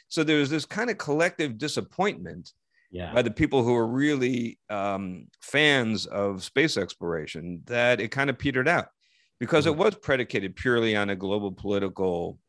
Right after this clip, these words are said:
Speaker 1: objective, which is just beating the Russians to the moon.
Speaker 2: Right.
Speaker 1: And once that happened, the race was over,
Speaker 2: Right.
Speaker 1: and we kind of just took our ball and went home,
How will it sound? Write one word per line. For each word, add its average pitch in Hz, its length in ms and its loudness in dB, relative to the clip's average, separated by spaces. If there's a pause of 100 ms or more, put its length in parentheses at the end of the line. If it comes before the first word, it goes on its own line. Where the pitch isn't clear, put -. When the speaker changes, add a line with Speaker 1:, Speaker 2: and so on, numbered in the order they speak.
(140)
Speaker 1:
objective, 92 600 0
which 87 160 -10
is 82 100 -8
just 85 260 -10
beating 92 280 -6
the 90 80 -4
Russians 90 380 -6
to - 120 -12
the 90 80 -8
moon. 104 380 0 (400)
Speaker 2:
Right. 85 80 -8
Speaker 1:
And 107 100 4
once 123 200 2
that 107 180 4
happened, 127 440 0
the 101 80 0
race 117 240 -2
was 107 140 -4
over, 127 460 0 (420)
Speaker 2:
Right. 101 80 -8
Speaker 1:
and 98 400 -4
we 101 120 -2
kind 110 280 0
of 104 120 2
just 101 200 -2
took 113 180 0
our 110 80 4
ball 107 240 4
and 107 80 2
went 107 140 -2
home, 104 400 -4